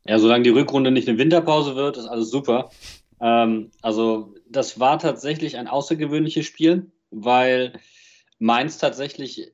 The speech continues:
siebzig Prozent Ballbesitz hatte und die Hertha permanent an der Kehle. Und das war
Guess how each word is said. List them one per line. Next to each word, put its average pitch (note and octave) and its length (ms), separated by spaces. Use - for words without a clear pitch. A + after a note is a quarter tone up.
siebzig D#3+ 440
Prozent C#3 340
Ballbesitz C#3+ 520
hatte E3 380
und C3 580
die B2+ 120
Hertha C3 300
permanent C3 1080
an A2+ 60
der A#2 160
Kehle. G#2 420
Und A2 180
das A#2 260
war A#2 440